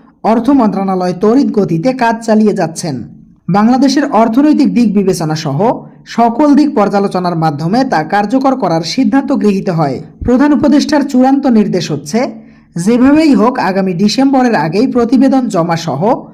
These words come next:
প্রজ্ঞাপন জারি করতে হবে এবং দুহাজার ছাব্বিশ জানুয়ারি থেকে নবম পে স্কেল বাস্তবায়ন করা আবশ্যক।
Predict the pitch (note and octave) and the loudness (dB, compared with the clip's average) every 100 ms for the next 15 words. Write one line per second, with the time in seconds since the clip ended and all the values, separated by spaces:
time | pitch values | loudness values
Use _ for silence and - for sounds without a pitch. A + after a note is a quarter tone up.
0 | - _ A#3+ B3 A#3 C4 C#4 B3+ G#3 G#3 | -20 _ 0 0 2 2 2 2 2 2
1 | G#3+ F3+ F3+ F3+ D3+ B2+ - - - A3 | 0 -2 -4 -4 -4 -4 -6 -16 -4 0
2 | A3+ D4+ A#3 G#3 G3+ F#3+ - A3+ G#3 C#4+ | 2 4 2 2 0 -2 -2 -2 0 2
3 | - F#3+ G3+ F#3+ F#3+ F3 F3 E3+ C4 A#3 | 2 0 -2 -2 -2 -4 -4 -4 -2 0
4 | G#3 A#3 C#4+ C4+ G3 - G3 F#3 F#3+ G3 | 2 2 0 0 -2 -2 -4 -2 -2 -2
5 | C4 A#3+ A#3 - E3 B3 G3 G3+ G3 - | -2 0 0 -2 -2 0 -2 -2 -6 -6
6 | C#3+ - - | -6 -8 -20